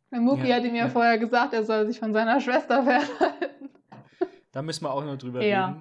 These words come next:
Speaker 2: reden. Äh, erinnere mich noch mal dran nachher. Ähm, genau, und der Tag war allgemein stressig, äh, konfliktbeladen, Streiterei, also auch, also ich erzähle das jetzt aus Sals Perspektive, es war halt ein sehr arbeitsreicher Tag, viel zu tun und er hatte halt auch selber viele Ärgereien mit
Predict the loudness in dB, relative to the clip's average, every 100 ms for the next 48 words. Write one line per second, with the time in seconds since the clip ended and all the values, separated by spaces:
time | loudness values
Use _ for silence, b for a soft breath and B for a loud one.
0 | -14 -14 -12 -14 -18 _ -10 -8 -6 -8
1 | -10 -12 -14 -14 -16 -16 -18 -18 -20 -20
2 | B B B -6 -2 0 -2 -6 -14 _
3 | _ _ _ _ _ _ -4 -2 0 -2
4 | -4 -4 -2 -2 -4 -4 -4 -6 -8 -10
5 | -12 -14 -12 -14 -16 -20 _ _ -20 -14
6 | -12 -12 -16 -12 -6 -4 -4 -8 -8 -8
7 | -6 -4 -2 -2 -4 -6 -6 -6 -8 -12
8 | -16 -12 -12 -8 -6 -6 -8 -10 -12 -8
9 | -4 -4 -4 -10 -12 -12 -16 -16 -10 -8
10 | -8 -10 -10 -8 -8 -10 -6 -4 -2 -4
11 | -4 -6 -8 -8 -10 -10 -10 -14 -18 -16
12 | -16 -18 -16 -12 -12 -14 b b -12 -8
13 | -6 -6 -6 -6 -8 -6 -6 -6 -10 -10
14 | -10 -10 -12 -12 -12 -14 -16 -18 -20 -20